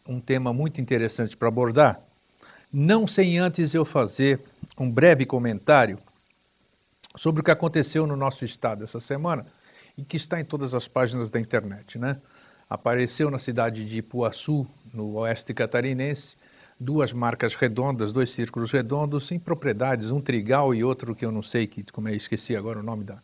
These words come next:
da planta ali. Isso causou enorme furor das pessoas, foram pessoas pra lá, ah, sa-, achando que são já convic-,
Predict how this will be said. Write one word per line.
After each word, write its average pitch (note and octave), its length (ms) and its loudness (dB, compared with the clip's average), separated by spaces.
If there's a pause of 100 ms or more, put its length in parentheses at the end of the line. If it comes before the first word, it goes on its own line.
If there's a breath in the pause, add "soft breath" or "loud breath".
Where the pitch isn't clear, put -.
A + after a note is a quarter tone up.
(440 loud breath)
da A2 140 -4
planta A2+ 380 -6
ali. F#2+ 160 -12 (920)
Isso C#3+ 240 -2
causou B2+ 380 2
enorme C3 380 2
furor B2 420 4
das G#2 180 -2
pessoas, C#3 540 2
foram C#3 220 -2
pessoas B2 360 -4
pra A2+ 140 -4
lá, C#3+ 340 0 (380 loud breath)
ah, B2 220 -12
sa-, A#2+ 280 -8
achando B2 320 -6
que A#2 120 -10
são A2+ 280 -8 (400 loud breath)
já A2 480 -6 (140)
convic-, G#2+ 460 -10